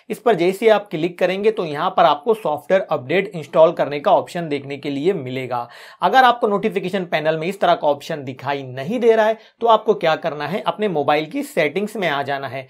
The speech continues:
सेटिंग में आने के बाद नीचे आप यहाँ पर आएंगे, सॉफ्टवेयर अपडेट में आपको यहाँ पर एक नोटिफिकेशन दिखाई देगा, आप देख सकते हैं। इस पर आपको क्लिक करना है। इसके बाद आपको डाउनलोड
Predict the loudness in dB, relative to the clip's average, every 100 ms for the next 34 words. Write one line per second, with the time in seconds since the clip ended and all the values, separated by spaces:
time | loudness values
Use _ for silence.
0 | -20 -20 -2 0 0 0 2 2 2 0
1 | 2 4 2 2 -4 2 4 4 2 -4
2 | -4 -2 -2 -2 -2 -4 -2 -4 -2 -4
3 | -2 -2 -4 -2 -2 -2 -2 -2 -2 0
4 | 0 0 -2 -4 -4 -4 -4 -6 -6 -8
5 | -6 -8 -6 -6 -4 -4 0 0 -2 -4
6 | -4 -6 -6 -6 -6 -8 -20 -10 -4 4
7 | 4 4 -4 -6 -4 -4 0 -2 0 -4
8 | -4 -8 -6 -4 0 2 2 0 -4 -2
9 | -6 0 0 0 4 4